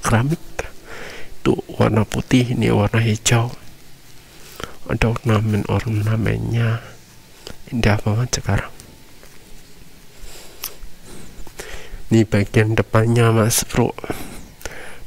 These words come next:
Bagian depannya itu beda dengan desain dahulu ya. Bagian depannya itu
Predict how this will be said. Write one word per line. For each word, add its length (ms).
Bagian 440
depannya 460
itu 220
beda 320
dengan 280
desain 440
dahulu 440
ya. 160
Bagian 480
depannya 640
itu 360